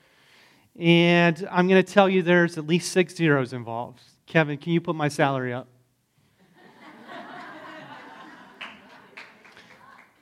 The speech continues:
So, yes, that's a lot of zeros, isn't it? Especially, you know, sometimes it's important how many are in front of the de-,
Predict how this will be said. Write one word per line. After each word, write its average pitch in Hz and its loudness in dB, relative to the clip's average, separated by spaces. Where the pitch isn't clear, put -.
So, 220 6
yes, 233 4
that's 202 4
a 214 0
lot 208 6
of 202 -2
zeros, 175 4
isn't 156 2
it? 139 -6
Especially, 160 2
you 175 2
know, 170 6
sometimes 175 2
it's 147 -12
important 156 0
how 151 4
many 143 0
are 135 -2
in 120 -6
front 139 0
of 120 -10
the 127 -6
de-, 120 -14